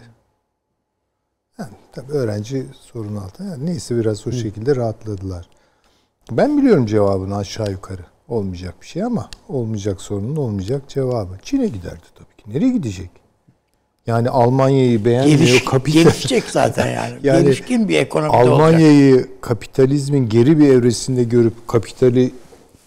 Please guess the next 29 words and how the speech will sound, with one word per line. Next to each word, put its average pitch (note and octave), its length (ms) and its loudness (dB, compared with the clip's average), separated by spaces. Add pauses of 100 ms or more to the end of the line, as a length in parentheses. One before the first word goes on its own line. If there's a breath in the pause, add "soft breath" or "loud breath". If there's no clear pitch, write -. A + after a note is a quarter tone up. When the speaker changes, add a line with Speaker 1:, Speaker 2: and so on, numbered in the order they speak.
(320)
Speaker 1:
İngiltere'de C3 580 4
yazdığına A#2+ 540 4
göre D#3+ 440 0 (100)
demek B2 280 -4
ki - 80 -2
Speaker 3:
Evet. A#3 120 2
Speaker 1:
onu G#3+ 160 6
izliyor. G#2 540 2 (120)
Mesela B2+ 420 -2
bin D3 160 -2
dokuz D3 260 -4
yüz D3+ 80 -4
ellilerde B2+ 440 0
olsa A2 240 -6
Amerika'ya F#3 480 0
gidecekti. G2+ 600 -12 (1000)
Ama F#2+ 360 -8
bugün D#3 640 0
Çin'e C#4 300 0
giderdi. A2 640 0 (480)
Çünkü E3+ 240 -6
üretici C#3+ 600 -2
güçlerin E3 500 -2
<laughs> D3+ 60 0
düzeyine D3+ 500 0
baktığı C3 400 -2
için - 260 -6 (1400)
en F#3 140 -2
ileri A#2+ 420 0